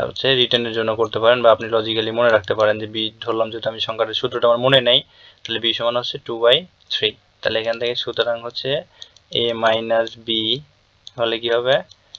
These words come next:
থ্রি বাই টু মাইনাস হচ্ছে টু বাই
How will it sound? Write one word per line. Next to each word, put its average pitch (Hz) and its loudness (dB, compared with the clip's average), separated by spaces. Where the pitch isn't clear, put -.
থ্রি 113 -2
বাই 117 4
টু 117 -4
মাইনাস 110 2
হচ্ছে 123 -6
টু 110 -6
বাই 120 6